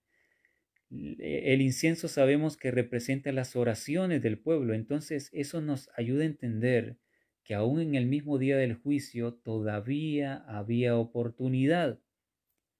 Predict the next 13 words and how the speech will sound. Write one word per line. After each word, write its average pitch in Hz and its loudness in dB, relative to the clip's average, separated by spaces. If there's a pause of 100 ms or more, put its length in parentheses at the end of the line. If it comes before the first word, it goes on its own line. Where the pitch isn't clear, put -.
(1400)
Entonces, 147 -2 (1120)
miren 160 2
qué 160 2
adecuado, 135 2
mirad 123 2
por 135 0
vosotros 117 0
mismos. 120 -6
Hermano, 123 0
estamos 151 -10
en 110 -2
el 110 -4
juicio. 135 -10